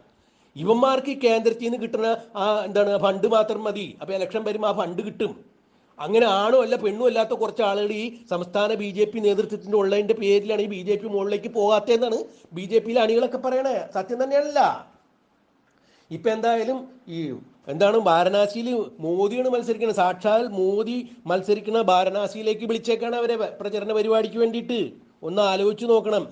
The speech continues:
ഇവന്മാരെ എത്ര പേര് വിളിച്ചിട്ടുണ്ട്? നാല് പേരെ വിളിച്ചേക്കണം ഇവിടുന്ന്. ഈ നാല് പേരിൽ ഇവരവിടെ ഇപ്പൊ മഹാരാഷ്ട്രയിൽ നടത്തി, പ്രചരണം നടത്തിക്കൊണ്ടിരിക്കുകയാണ് ശോഭാ സുരേന്ദ്രൻ. കഴിഞ്ഞ ദിവസം വിളിച്ചപ്പോൾ അവിടെയാണെന്നാണ് അറിയണത്. ഒന്ന് ആലോചിച്ച് നോക്കണം. അങ്ങനെയുള്ള ഒരു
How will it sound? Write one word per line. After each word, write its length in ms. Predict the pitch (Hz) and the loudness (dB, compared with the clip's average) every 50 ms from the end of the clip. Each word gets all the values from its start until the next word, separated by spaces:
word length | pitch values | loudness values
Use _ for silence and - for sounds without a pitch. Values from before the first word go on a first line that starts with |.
| - - - | -14 -16 -10
ഇവന്മാരെ 400 | 175 175 175 185 202 208 208 226 226 220 | -6 -4 -2 2 2 4 4 4 2 2
എത്ര 140 | - 214 | 0 2
പേര് 180 | 226 233 226 220 | 4 4 4 4
വിളിച്ചിട്ടുണ്ട്? 360 | 220 233 196 220 208 214 208 190 | 2 0 0 0 -2 -2 -2 -2
നാല് 240 | 185 185 196 202 226 233 | -2 -2 -4 -2 0 0
പേരെ 160 | 226 214 226 226 | 2 2 2 0
വിളിച്ചേക്കണം 380 | 233 226 226 233 220 214 226 226 | 0 0 0 0 0 2 2 2
ഇവിടുന്ന്. 280 | 220 220 208 220 196 - - - - _ - | 0 0 0 0 -2 -2 -4 -10 -20 _ -8
ഈ 60 | 175 | -6
നാല് 420 | 180 185 185 175 180 185 190 196 233 226 | -2 2 4 4 4 4 2 0 2 4
പേരിൽ 200 | 226 214 208 226 226 | 4 4 4 2 -2
ഇവരവിടെ 320 | 180 202 220 214 208 226 233 | -2 0 0 0 0 0 -2
ഇപ്പൊ 120 | 240 240 | -2 -2
മഹാരാഷ്ട്രയിൽ 680 | 240 220 202 196 196 202 202 202 202 208 208 214 226 226 226 - - - | 0 0 2 2 2 4 2 2 0 0 0 0 0 0 -2 -8 -12 -6
നടത്തി, 240 | 180 180 175 175 220 - - | -4 -2 -2 -2 -4 -2 -2
പ്രചരണം 340 | 180 165 180 180 180 208 214 | 0 2 2 0 2 2 2
നടത്തിക്കൊണ്ടിരിക്കുകയാണ് 680 | 214 214 214 220 220 220 208 220 214 190 233 233 226 196 | 2 2 2 0 0 0 0 0 -2 0 0 0 2 2
ശോഭാ 180 | 226 214 220 214 | 4 4 4 4
സുരേന്ദ്രൻ. 460 | 208 226 220 226 214 220 214 180 135 - - - _ _ _ _ - | 4 2 2 2 2 2 0 0 -2 -6 -12 -20 _ _ _ _ -8
കഴിഞ്ഞ 160 | 147 151 170 190 | -6 -6 -4 -4
ദിവസം 180 | 196 190 208 | -4 -4 -6
വിളിച്ചപ്പോൾ 280 | 202 202 170 202 190 214 | -6 -4 -4 0 2 2
അവിടെയാണെന്നാണ് 380 | 196 190 214 214 220 220 220 220 | 2 2 2 2 2 2 2 2
അറിയണത്. 340 | 220 220 220 226 220 233 202 139 - - _ _ _ _ _ _ _ _ _ _ _ _ _ _ _ | 2 2 2 2 2 0 -2 -4 -6 -12 _ _ _ _ _ _ _ _ _ _ _ _ _ _ _
ഒന്ന് 180 | - 147 180 202 | -6 0 2 2
ആലോചിച്ച് 400 | 196 190 196 202 214 208 214 233 226 | 4 4 4 4 4 2 2 4 4
നോക്കണം. 280 | 220 214 214 214 190 - - - - - | 4 4 4 2 0 0 -4 -14 -12 -8
അങ്ങനെയുള്ള 600 | 139 147 165 180 202 226 240 247 233 226 220 226 240 226 | -6 -6 -4 0 2 4 4 6 6 6 4 4 4 2
ഒരു 80 | 226 | 2